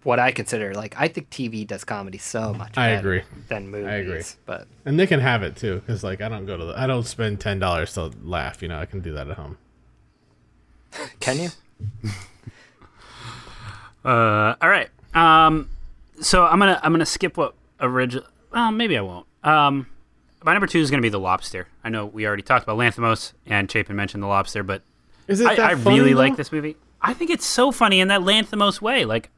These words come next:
Speaker 3: just
Speaker 1: Yeah.
Speaker 3: like The Favorite is. I,
Speaker 2: Uh-huh.
Speaker 3: I think it's such a, is, it, li-, the line that I am always, I always remember,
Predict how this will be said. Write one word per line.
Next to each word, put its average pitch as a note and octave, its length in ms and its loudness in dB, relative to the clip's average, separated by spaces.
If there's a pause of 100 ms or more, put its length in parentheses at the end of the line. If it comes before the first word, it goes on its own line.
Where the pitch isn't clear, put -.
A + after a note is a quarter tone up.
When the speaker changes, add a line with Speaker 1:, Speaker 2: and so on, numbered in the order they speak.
Speaker 3:
just F#3 200 -2
Speaker 1:
Yeah. B2+ 80 0
Speaker 3:
like G#2+ 120 -2
The G3 180 2
Favorite G#3 380 2
is. E2+ 260 -10
I, D#3+ 180 2
Speaker 2:
Uh-huh. G2+ 320 -2 (260)
Speaker 3:
I D3+ 80 0
think G3+ 160 2
it's G3+ 140 0
such G3+ 180 -4
a, E3 120 -2 (720)
is, D#3+ 180 0 (100)
it, D#3 140 -8 (320)
li-, F#3 260 4
the F#3+ 120 0
line B3 220 6
that C#4 140 0
I D#3 100 6
am D3+ 140 4
always, D3 460 4 (140)
I C3 120 6
always D3 260 6
remember, A#2 600 2